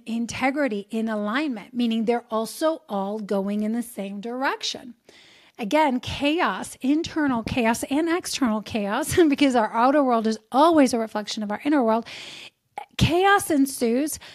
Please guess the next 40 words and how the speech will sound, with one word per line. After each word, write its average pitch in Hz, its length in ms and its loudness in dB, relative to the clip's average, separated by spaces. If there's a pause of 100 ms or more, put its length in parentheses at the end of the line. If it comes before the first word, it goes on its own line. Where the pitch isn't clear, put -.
(180)
when 254 300 4
our 247 220 2
thoughts 311 440 0
are 349 100 -4
doing 311 340 0
one 220 220 -2
thing, 226 260 -8
our 220 220 -8
actions 294 500 2
are 330 120 -2
doing 294 280 2
another, 220 480 -2
our 226 220 -2
emotions 311 560 0
are 311 140 -2
doing 262 320 0
something 254 440 -2
else, 214 320 -4 (440)
you 254 100 -6
know, 233 400 2 (600)
and 262 120 4
our 254 140 8
words 320 360 2
are 330 100 2
speaking 262 500 0
something. 233 380 0
And 247 100 0
we're, 302 140 -2 (100)
so 320 200 -4
we're 285 140 -2
thinking 370 400 -4
we 320 140 -2
wanna 269 240 -2
be 262 140 -2
loving, 240 420 0
but 233 140 -2
we're 233 120 -4
really 285 300 -2
speaking 254 480 -2
more 220 380 4